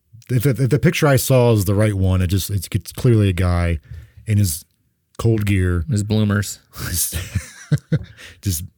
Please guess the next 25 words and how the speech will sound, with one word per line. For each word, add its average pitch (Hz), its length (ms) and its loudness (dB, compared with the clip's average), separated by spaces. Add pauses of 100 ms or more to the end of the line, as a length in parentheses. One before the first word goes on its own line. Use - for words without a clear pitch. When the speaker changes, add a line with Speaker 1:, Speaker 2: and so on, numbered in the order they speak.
(300)
Speaker 1:
being 98 280 0
goofy. 85 420 -2 (280)
Speaker 2:
Okay. 107 320 -2
So, 135 280 0
so 110 420 -2
it 120 60 -4
was 117 160 -2
just, 107 280 -8
uh, 107 200 -4
one 110 300 -4
of 98 80 -4
the 95 60 -8
people. - 320 -4
Speaker 1:
One 143 100 6
of 127 100 4
the - 40 -2
people 104 200 2
that's 90 120 0
part 98 160 0
of 78 140 -6
the, - 80 -20
part 87 140 0
of 78 80 -2
the 71 40 -8
group. 71 120 -8